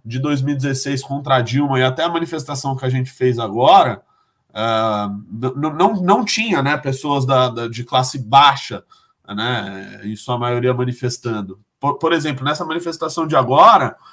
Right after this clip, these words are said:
a gente tinha o André Janones co-, convocando a manifestação, que é o, hoje eu acho que é o maior líder popular, ou menos a pessoa que mais fala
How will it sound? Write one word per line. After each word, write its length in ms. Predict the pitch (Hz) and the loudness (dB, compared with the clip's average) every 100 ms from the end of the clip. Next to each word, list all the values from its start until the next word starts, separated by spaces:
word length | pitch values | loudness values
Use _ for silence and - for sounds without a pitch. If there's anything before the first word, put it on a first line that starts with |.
| _ _ | _ _
a 100 | - | -2
gente 260 | 127 160 - | 0 0 -2
tinha 140 | 185 | 2
o 80 | 202 | 4
André 280 | 214 180 214 | 4 2 2
Janones 680 | 240 240 196 208 147 117 - | 2 4 6 6 4 -4 -10
co-, 280 | - 139 127 | -8 -8 -8
convocando 600 | - 139 143 139 147 139 | -6 -4 -4 -4 -4 -4
a 40 | |
manifestação, 640 | 135 131 131 131 131 147 175 | -4 -6 -6 -6 -6 -6 -6
que 100 | 214 | -4
é 80 | |
o, 120 | 226 - | -4 2
hoje 360 | 170 185 196 | 4 6 2
eu 140 | 233 151 | 2 4
acho 260 | 175 196 | 4 2
que 80 | 180 | -4
é 20 | |
o 80 | 156 | -4
maior 300 | 139 139 165 | 0 2 2
líder 380 | 147 143 131 127 _ _ _ - | 0 0 -2 -4 _ _ _ -8
popular, 540 | 151 135 131 135 151 131 | -8 0 4 8 8 6
ou 100 | 127 | 2
menos 280 | 151 175 | 0 -2
a 100 | 175 | -2
pessoa 400 | 175 170 - 156 | -2 -6 -6 -8
que 100 | - | -6
mais 320 | 143 170 190 - | 0 2 0 0
fala 440 | 143 151 151 | 4 4 2